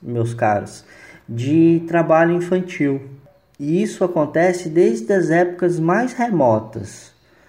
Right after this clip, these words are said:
Ou seja, na época da, do descobrimento do Brasil já se existia o trabalho infantil, principalmente na época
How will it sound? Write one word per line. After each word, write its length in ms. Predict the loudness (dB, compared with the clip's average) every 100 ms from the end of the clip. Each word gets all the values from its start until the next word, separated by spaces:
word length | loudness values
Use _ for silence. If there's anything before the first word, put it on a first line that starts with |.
| _ 0
Ou 200 | 0 0
seja, 720 | -6 -4 -4 -4 -8 -12 -16 -20 _ -20 _ -4
na 160 | 2
época 300 | 2 2 -2
da, 120 | 0 0
do 320 | -2 -12 -14
descobrimento 760 | -12 -4 0 0 0 0 0
do 80 | 2
Brasil 520 | 4 2 2 2 4 2
já 180 | 0 -2
se 100 | -4
existia 580 | -4 -4 -4 -4 -2
o 20 | -2
trabalho 420 | -2 0 0 0
infantil, 640 | -6 -10 -10 -8 -8 -8 -16 _ -20 _ -10
principalmente 800 | -6 -6 -2 0 2 2 0 -2
na 180 | 0 2
época 720 | 4 2 -2 -6 -2 -2